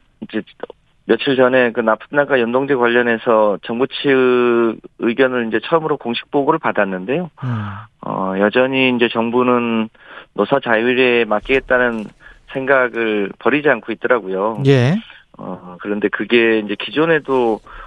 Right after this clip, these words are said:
Speaker 1: 그 납품 단가 관련해서 협의 조정 제도라는 게 있긴 있었는데,
Speaker 2: 예.
Speaker 1: 그 이제 위탁 기업과 수탁 기업 간의 그 갑을 간의 힘의 불균형 때문에 사실상 유명무실했었어요.
Speaker 2: 예.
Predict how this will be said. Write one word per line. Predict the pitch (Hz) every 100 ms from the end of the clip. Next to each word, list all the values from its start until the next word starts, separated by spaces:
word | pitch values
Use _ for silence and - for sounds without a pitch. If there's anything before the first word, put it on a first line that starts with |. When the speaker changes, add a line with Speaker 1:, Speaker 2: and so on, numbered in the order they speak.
| -
Speaker 1:
그 | -
납품 | 104 101 127
단가 | 123 113 113
관련해서 | 107 98 104 101 104
협의 | 95 156 175
조정 | 170 117 110 127 135 117
제도라는 | 117 107 143 120 113
게 | 143
있긴 | 101 - 180
있었는데, | 135 - 110 107 90 87 101 95 87
Speaker 2:
예. | 143 120 117 147 - - - -
Speaker 1:
그 | - 95 95 95
이제 | 90 92
위탁 | 98 - 117 101 _ _ _
기업과 | - 101 - -
수탁 | 98 - 139 -
기업 | 120 104
간의 | - 101 98 92
그 | - 98
갑을 | - - 120
간의 | 107 107 101 - - - -
힘의 | - - 160
불균형 | - 117 101 127 123 110
때문에 | 113 98 92 101 101
사실상 | - 143 160 165 151 131
유명무실했었어요. | - 107 143 147 135 135 151 165 - 101 131 127
Speaker 2:
예. | 151 123